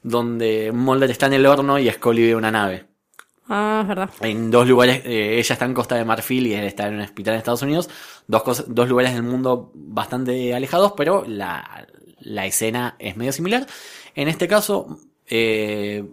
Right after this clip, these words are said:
Speaker 1: vuelve a esa escena y después volvemos un poco al armado de la escena. Mulder se da el gusto de que mucha gente vea la nave. Porque siempre es él.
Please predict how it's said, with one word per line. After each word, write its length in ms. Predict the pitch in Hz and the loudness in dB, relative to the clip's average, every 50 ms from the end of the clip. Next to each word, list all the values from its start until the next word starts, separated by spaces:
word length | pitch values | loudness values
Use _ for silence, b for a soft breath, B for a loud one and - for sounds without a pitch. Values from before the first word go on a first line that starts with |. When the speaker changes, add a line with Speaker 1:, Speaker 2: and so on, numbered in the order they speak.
| - | -16
Speaker 1:
vuelve 500 | - 117 113 107 107 117 120 123 123 127 | -16 -14 -8 0 2 4 4 4 4 4
a 20 | 123 | 4
esa 140 | 117 120 123 | 4 2 0
escena 220 | - 143 147 143 | -2 0 0 0
y 20 | 127 | -2
después 240 | 98 - - 110 107 | -2 -4 -6 -4 -2
volvemos 340 | 107 107 107 107 107 101 110 | -2 -2 -2 -2 -4 -6 -6
un 100 | 110 101 | -4 -2
poco 160 | 110 110 110 | 0 0 0
al 80 | 107 107 | 0 -2
armado 320 | 104 107 107 - 143 123 120 | -2 -2 0 2 4 4 4
de 60 | 117 | 4
la 80 | 113 117 | 2 2
escena. 320 | 113 143 139 135 147 151 B B B B B B B B B B B B B _ _ _ _ _ _ - | 2 0 0 0 -2 -4 B B B B B B B B B B B B B _ _ _ _ _ _ -6
Mulder 760 | 131 135 147 160 170 175 175 175 175 165 165 165 - - - _ _ _ _ - | -2 0 2 4 4 6 4 4 4 2 2 0 -4 -8 -14 _ _ _ _ -6
se 160 | - - - | -4 -2 2
da 180 | - 147 147 160 | 4 4 6 6
el 140 | 147 139 139 | 6 4 4
gusto 420 | 147 147 147 147 - 143 139 135 | 4 4 4 2 2 2 4 4
de 180 | - 113 110 107 | 4 2 0 2
que 360 | - 110 110 - - - _ _ | 2 0 0 0 -4 -10 _ _
mucha 560 | - 127 123 147 160 147 127 - - 110 110 117 | -6 -2 -2 0 0 0 -2 -4 -8 -10 -12 -12
gente 460 | - - 104 101 104 98 104 107 107 | -12 -10 -10 -10 -10 -10 -12 -12 -12
vea 360 | 104 - 92 92 90 - - - | -10 -10 -10 -10 -12 -14 -14 -16
la 100 | - 165 | -16 -16
nave. 280 | 165 - - - - _ _ _ _ _ _ _ _ _ _ _ _ _ _ _ _ _ _ _ _ | -16 -16 -18 -20 -20 _ _ _ _ _ _ _ _ _ _ _ _ _ _ _ _ _ _ _ _
Porque 180 | - 92 95 | -14 -12 -6
siempre 260 | - - 135 147 143 | -4 -4 -4 -4 -4
es 100 | 120 - | -8 -10
él. 160 | - 55 - | -12 -16 -20